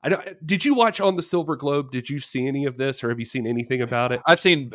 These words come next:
Speaker 2: I've seen, um, footage from it, but I have not seen the movie. It's kinda hard to find. Um, although I think Eureka, somebody, uh, there's a European Blu-ray company, I wanna say it's Eureka, is releasing The Devil and On the Silver Globe on Blu-ray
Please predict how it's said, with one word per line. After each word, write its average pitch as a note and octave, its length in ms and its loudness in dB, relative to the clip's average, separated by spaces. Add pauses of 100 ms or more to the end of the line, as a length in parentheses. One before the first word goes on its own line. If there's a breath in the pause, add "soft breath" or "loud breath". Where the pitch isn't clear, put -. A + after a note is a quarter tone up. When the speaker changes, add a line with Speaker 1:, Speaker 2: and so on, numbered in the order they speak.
Speaker 2:
I've D3 140 6
seen, D#3 260 2
um, B2 540 4
footage E3 340 4
from D3 320 0
it, E3 140 2
but B2+ 100 0
I B2 120 4
have B2+ 100 2
not C3 180 -4
seen C3 200 -6
the A#2 60 -6
movie. B2 460 -2
It's B2+ 140 -4
kinda C3+ 180 0
hard C3 240 0
to G#2+ 60 -6
find. A2+ 680 -6
Um, A2 360 0 (120)
although B2 800 0
I C3+ 100 -6
think G3 220 -4
Eureka, B2 800 -4
somebody, F#3 500 2
uh, D3 200 0
there's D3+ 200 0
a D#3 40 -4
European F3+ 460 0
Blu-ray B2 300 -2
company, G2 340 -8
I G#2 60 -2
wanna D#3 180 -2
say D3 140 -4
it's - 160 -8
Eureka, G2+ 480 -6 (360 soft breath)
is B2+ 160 -4
releasing C3 460 -2
The A2 80 -4
Devil A#2 560 0
and A#2 360 -2
On G#2 240 -2
the G#2 80 -6
Silver G2 340 -4
Globe G2+ 440 -4
on F#2+ 260 -6
Blu-ray F#2+ 640 -6